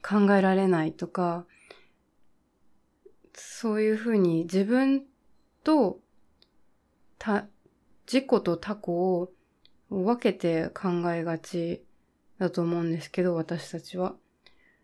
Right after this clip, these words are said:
結構、まあ、スピリチュアルとかの話を聞いていくと、実は自分も他人もみんな同じで、私たちが亡くなっ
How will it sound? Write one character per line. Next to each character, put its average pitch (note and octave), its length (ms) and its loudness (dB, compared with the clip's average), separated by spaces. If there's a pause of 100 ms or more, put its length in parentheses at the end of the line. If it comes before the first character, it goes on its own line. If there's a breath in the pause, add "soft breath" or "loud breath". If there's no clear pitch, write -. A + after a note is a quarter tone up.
(640 soft breath)
結 - 200 -10
構、 E3 520 -2 (100)
ま G#3 140 -4
あ、 D#3+ 40 -4
ス - 120 -10
ピ C4 120 0
リ A#3+ 120 -4
チ G3+ 100 -6
ュ F3 80 2
ア - 20 0
ル D#3 220 -2
と - 160 -12
か D#3+ 380 -4
の F3 120 -2
話 F3+ 720 -4
を F3+ 300 -6
聞 F#3 220 -6
い F3+ 80 -8
て F3+ 500 -4
い - 60 -20
く - 180 -20
と、 A#3+ 460 0 (640 loud breath)
実 G3+ 300 -8
は C4 340 2
自 F3+ 160 -2
分 F#3+ 300 0
も A3 100 0
他 G3 160 -4
人 F3 260 0
も A3+ 280 2
み F3+ 160 2
ん F#3 120 2
な G3 160 0
同 E3 240 -2
じ F3 320 -8 (140)
で、 G#3 380 -2 (1300 soft breath)
私 A3 320 -4
た G#3+ 100 -4
ち F3+ 120 -6
が F3 100 -2
亡 E3 160 -6
く F3+ 120 -4
な G#3 180 -2
っ G#3 80 -20